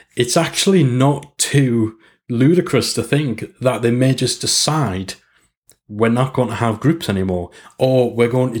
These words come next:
totally change how groups work." They've done this numerous times with major features of the site. They've just completely changed how they operate. So what would happen if you had a group of five thousand members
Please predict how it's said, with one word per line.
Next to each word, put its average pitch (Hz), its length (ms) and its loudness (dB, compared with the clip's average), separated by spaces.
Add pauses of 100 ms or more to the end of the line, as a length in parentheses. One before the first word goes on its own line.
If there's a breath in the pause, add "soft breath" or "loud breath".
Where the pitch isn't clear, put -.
totally 123 640 0
change 131 380 0
how 113 100 0
groups 110 300 -8
work." 123 260 0 (260 loud breath)
They've 127 180 -2
done 156 180 2
this 139 200 0
numerous 135 600 2
times 98 540 -2 (320 loud breath)
with 120 320 2
major 120 360 2
features 104 580 -4
of 110 240 -4
the 101 100 -8
site. 113 400 -4
They've 117 120 2
just 120 220 -2
completely 127 1040 0 (300 loud breath)
changed 104 680 -4 (380)
how 117 220 -2
they 120 100 2
operate. 127 460 0 (260 loud breath)
So - 140 0
what 175 240 2
would 180 100 0
happen 175 380 0
if 127 120 -6
you 156 140 0
had 139 120 0
a 120 40 0
group 131 320 -2
of 113 160 -2
five 139 400 0
thousand 113 580 -2
members 113 600 -4